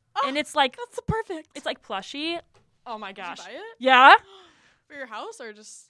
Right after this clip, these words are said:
Speaker 2: Um, probably for wherever I move next.
Speaker 1: <sighs> I'm about to move in with you.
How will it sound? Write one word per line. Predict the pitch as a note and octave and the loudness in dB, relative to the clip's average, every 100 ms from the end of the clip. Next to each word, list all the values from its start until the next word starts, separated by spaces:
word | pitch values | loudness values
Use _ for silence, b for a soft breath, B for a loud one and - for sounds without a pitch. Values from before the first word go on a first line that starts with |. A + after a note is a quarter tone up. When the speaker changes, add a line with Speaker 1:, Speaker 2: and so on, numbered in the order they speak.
| _ | _
Speaker 2:
Um, | B3 B3 A#3+ A#3+ | -6 -4 -4 -6
probably | C4 B3+ B3+ | -6 -4 -4
for | A#3 A3+ | -6 -10
wherever | G#3 G3 F#3+ | -8 -10 -10
I | F#3 | -12
move | F3+ F3 | -14 -18
next. | E3+ F3 - - | -18 -20 -20 -20
Speaker 1:
<sighs> | |
I'm | E4 D4 - _ _ _ _ - A3 | -20 -20 -20 _ _ _ _ -20 -20
about | A3+ | -20
to | G#3 | -20
move | G#3 G#3 | -20 -20
in | G3+ | -20
with | - | -20
you. | _ | _